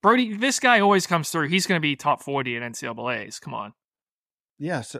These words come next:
Speaker 2: I mean, they, they only had him sixty-two points through four and a hundred and eight through five. For Oklahoma State, they have Musau sixth, Meyer ninth,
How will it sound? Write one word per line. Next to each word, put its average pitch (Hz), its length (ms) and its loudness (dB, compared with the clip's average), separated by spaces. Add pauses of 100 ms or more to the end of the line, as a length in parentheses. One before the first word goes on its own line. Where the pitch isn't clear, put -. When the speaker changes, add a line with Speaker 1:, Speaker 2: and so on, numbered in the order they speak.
(120)
Speaker 2:
I 156 40 -10
mean, 131 200 -4
they, 139 80 -2
they 147 180 4
only 165 160 4
had 147 200 4
him 139 140 4
sixty-two - 1040 -6
points 151 380 -2
through 143 200 -6
four 139 300 -2
and 127 80 0
a 117 40 -4
hundred 135 340 -2
and 117 80 -4
eight 120 220 -8
through 120 160 -12
five. 143 340 0 (500)
For 170 120 -2
Oklahoma 170 360 0
State, 180 360 -2
they 156 100 0
have 147 120 2
Musau 139 640 2
sixth, - 580 -2
Meyer 156 480 2
ninth, 143 460 0